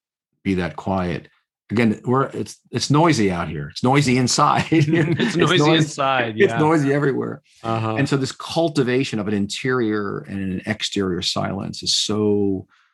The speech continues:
Speaker 1: it, it's hard in the beginning, but once you, once you taste it, um, and I feel like I'm trying to lead people to taste it,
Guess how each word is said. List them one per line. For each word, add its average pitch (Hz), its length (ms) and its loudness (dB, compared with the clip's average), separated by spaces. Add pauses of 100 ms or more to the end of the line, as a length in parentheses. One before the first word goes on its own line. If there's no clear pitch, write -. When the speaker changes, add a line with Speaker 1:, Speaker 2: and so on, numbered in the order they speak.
(420)
Speaker 1:
it, 110 180 -4
it's 117 100 -2
hard 147 300 4
in 117 40 -4
the 98 60 -4
beginning, 85 500 -10
but 101 120 -6
once 160 280 2
you, 120 160 -2
once 147 260 0
you 104 60 -4
taste - 440 -6
it, 82 180 -10 (920)
um, 90 600 -16 (800)
and 110 100 0
I 113 60 2
feel 110 140 0
like 107 60 -6
I'm 104 120 -4
trying 131 220 0
to 101 240 -2
lead 120 380 -2
people 101 240 -4
to 95 120 -10
taste - 560 -6
it, 92 140 -6